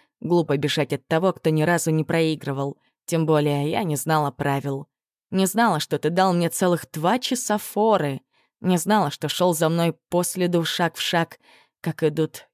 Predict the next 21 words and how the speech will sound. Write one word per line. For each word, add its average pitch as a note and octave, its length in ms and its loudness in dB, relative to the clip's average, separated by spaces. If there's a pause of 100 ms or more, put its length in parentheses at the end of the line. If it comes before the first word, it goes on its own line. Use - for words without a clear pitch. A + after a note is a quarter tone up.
чистокровные E3+ 880 0
гончие, D#3+ 640 -2
выслеживая D3+ 720 0
зверя. C#3 580 -6 (1160)
А D#3+ 160 2
места? C#3+ 640 0 (600)
Здесь F3 440 2
очень E3+ 320 0
красивые E3+ 600 2
места F3 440 0
и D#3 60 4
девственная D#3 640 2
природа. E3+ 640 2 (480)
Ты E3+ 140 4
ведь E3 240 2
догадалась, F3 640 2
где D3+ 300 2
мы, C3+ 120 0
не G3 140 0
так D#3 300 -4
ли? - 240 -8